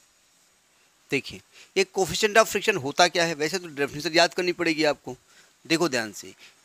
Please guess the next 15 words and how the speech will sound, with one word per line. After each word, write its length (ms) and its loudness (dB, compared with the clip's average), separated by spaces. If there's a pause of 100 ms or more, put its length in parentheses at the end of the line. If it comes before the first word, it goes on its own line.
ये 340 6
एक 240 0 (260)
रफ 400 6
सरफेस 480 0
है 100 -6 (1080)
भाई, 100 2
रफ 220 4
सरफेस 440 -2
के 80 0
ऊपर 220 0
ही 60 -2
तो 140 -6
फ्रिक्शन 300 -10
लगेगा 320 -6
ना, 260 2